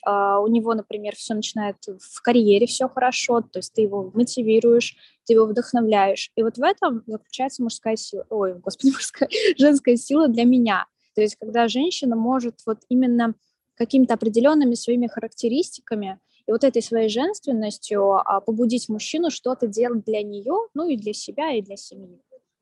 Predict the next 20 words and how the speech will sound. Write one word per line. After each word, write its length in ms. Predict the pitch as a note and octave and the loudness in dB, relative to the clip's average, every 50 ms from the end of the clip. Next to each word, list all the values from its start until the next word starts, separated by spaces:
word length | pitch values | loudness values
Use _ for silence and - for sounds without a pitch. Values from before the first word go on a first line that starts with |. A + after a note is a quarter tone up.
| _ _ _ _ _ _ _ _ | _ _ _ _ _ _ _ _
Вот. 280 | A#3+ A3 G#3+ G3 - | -2 0 0 -2 -2
А 60 | A3+ A#3+ | -4 -4
мужская 420 | C4 C4+ - - - F4 E4+ D4 | -6 -6 -8 -6 -4 -2 -2 -2
сила, 520 | - - - - D#4 E4 D#4+ D4 C#4 C4+ C4 _ _ _ - - - _ _ _ | -4 -8 -8 -6 -4 -4 -2 -2 -2 -4 -6 _ _ _ -20 -20 -20 _ _ _
а, 340 | - A3+ A3 G#3+ G#3+ G#3+ G#3 G3+ - | -6 -4 -4 -2 -4 -4 -6 -8 -10
это 240 | - C4 B3+ _ C4+ | -12 -14 -12 _ -12
вот, 160 | A#3 A#3 A3 - - - _ _ _ _ _ _ | -10 -10 -10 -10 -12 -20 _ _ _ _ _ _
м, 580 | A3 G#3+ G#3+ G#3+ G#3 G#3 G#3 G3+ G3+ G3+ A3+ - _ _ _ _ _ _ _ - _ _ _ _ _ _ _ _ _ - | -16 -14 -12 -12 -12 -12 -12 -12 -14 -16 -18 -20 _ _ _ _ _ _ _ -20 _ _ _ _ _ _ _ _ _ -14
а, 760 | A3 G#3+ G#3 G#3 G3+ G3+ G3+ G3+ G3+ G3+ G3 G3 G3 G3+ - _ _ _ _ _ | -12 -8 -6 -6 -4 -4 -4 -4 -4 -4 -4 -4 -4 -6 -8 _ _ _ _ _
это 160 | A#3 - C4 | -2 2 2
больше 360 | A#3 A3+ C#4+ C#4+ C#4 - - | 4 6 4 4 4 0 -4
какие-то 440 | B3 - A#3 - - B3+ B3+ A#3+ A#3+ | -6 -6 -8 -4 -4 -4 -2 0 0
вот 260 | A3 A3+ G#3+ G#3 G#3 | 0 0 0 0 -4
действия 840 | G3+ G#3 A#3 C#4+ F4 G#4+ - - - - C#4 B3+ A3 G3+ F#3+ F#3 - _ _ | 0 2 4 4 4 4 2 -2 -2 2 2 4 4 2 0 -4 -6 _ _
прям 360 | - A3 G#3 G3+ G3 G3 G3 | -2 0 0 2 0 0 -2
жесткие 500 | G3 F#3+ A#3 A#3 A3 - - - - G3 | -2 0 0 0 0 -2 -6 -4 -4 -2
для 120 | F#3 G3+ G3+ | 0 0 -2
достижения 560 | - - - - A#3 G#3+ B3+ D4 D4 C4+ A#3 | -2 -6 -8 -6 -4 -4 -2 0 0 0 0
каких-либо 540 | - G#3 - - A#3+ - - A#3 G#3+ G#3+ G#3+ | -2 -4 -4 -4 -4 -2 -2 -2 -2 -2 -4
целей. 440 | - - - G#3 G#3 G3 F#3 - | -6 -4 -2 0 0 0 -2 -6